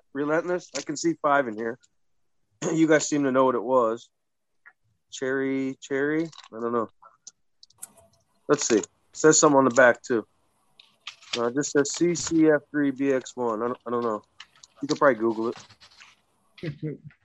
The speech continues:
Speaker 1: But, uh, yeah, shout out to James Beans. You know, he throw, he throws some, he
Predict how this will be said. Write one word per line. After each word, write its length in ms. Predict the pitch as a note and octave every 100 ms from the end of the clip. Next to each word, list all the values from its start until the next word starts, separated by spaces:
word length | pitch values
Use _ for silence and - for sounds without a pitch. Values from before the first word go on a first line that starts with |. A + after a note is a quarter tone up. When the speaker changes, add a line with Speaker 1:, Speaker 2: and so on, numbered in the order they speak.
| _ _ _ _ _
Speaker 1:
But, 220 | - D3 D3+
uh, 380 | D3 C#3+ C#3 C3 _ _ _ _ _ _ _ - _ _ -
yeah, 140 | E3
shout 260 | D#3+ F#3+ F3+
out 140 | E3+
to 80 | D3
James 360 | B2+ E3+ D3+
Beans. 720 | C3 D#3+ E3+ D#3 D3 D3 - _ _ _ _
You 80 | D3+
know, 240 | D3 D3+ D3+
he 140 | D3+ D#3
throw, 160 | F3 -
he 80 | E3
throws 320 | E3 F3 D#3+
some, 260 | D#3 C3+ A#2 _ _ _ _ _ _ _ _ _ _
he 60 | -